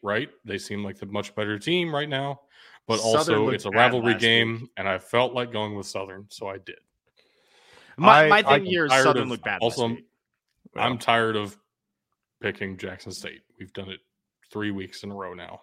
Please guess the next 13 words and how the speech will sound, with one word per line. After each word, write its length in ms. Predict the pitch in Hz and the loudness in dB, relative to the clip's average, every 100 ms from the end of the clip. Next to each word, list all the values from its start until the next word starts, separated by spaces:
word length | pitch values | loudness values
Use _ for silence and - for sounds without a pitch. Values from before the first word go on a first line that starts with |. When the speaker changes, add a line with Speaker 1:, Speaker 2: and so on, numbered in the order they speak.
| _ | _
Speaker 1:
and 220 | 104 101 | -14 -12
it's 140 | 101 107 | -12 -10
only 180 | 104 101 | -10 -10
been 220 | 101 104 | -10 -8
we-, 80 | 110 | -8
it's, 120 | 113 104 | -8 -6
this 300 | 104 113 104 | -6 -6 -6
is 100 | 110 | -4
only 200 | 110 107 | -2 -2
week 240 | 113 113 | -2 -4
two, 240 | 104 92 101 | -8 -10 -12
and 80 | 98 | -16
we've 160 | 101 | -18